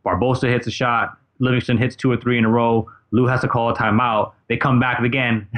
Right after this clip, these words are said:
Iguodala hits another shot, and, and they just end up running away with it and then extending the lead. The, the fact that they're able to do that with their two superstars out, Draymond was on the floor, but with their two superstars out of the game, um,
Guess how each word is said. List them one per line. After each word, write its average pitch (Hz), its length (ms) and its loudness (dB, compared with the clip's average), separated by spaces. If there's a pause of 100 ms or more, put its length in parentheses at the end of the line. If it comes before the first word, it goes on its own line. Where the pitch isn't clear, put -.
Iguodala 139 520 0
hits 123 160 0
another 123 280 2
shot, 117 380 -2 (220)
and, 131 400 0
and 123 160 0
they 123 80 2
just 123 240 0
end 131 160 2
up 110 100 -2
running 117 260 2
away 110 220 2
with 104 140 -2
it 101 120 2
and 98 160 -6
then 98 80 -6
extending 101 380 -4
the 92 80 -4
lead. 92 320 -2 (540)
The, 113 220 -2 (120)
the 120 80 -4
fact 156 260 -2
that 135 120 0
they're 143 180 -2
able 131 220 0
to - 120 -10
do 117 300 0
that 101 320 -2
with 110 160 -2
their 107 120 -2
two - 240 0
superstars 123 760 -2
out, 95 220 -2
Draymond 156 360 2
was 139 100 2
on 135 140 2
the 117 80 2
floor, - 320 -2 (220)
but 107 100 -2
with 113 100 0
their 110 140 0
two 175 220 0
superstars 123 760 0
out 113 160 0
of 104 60 0
the 101 80 0
game, 98 420 0 (240)
um, 95 520 -2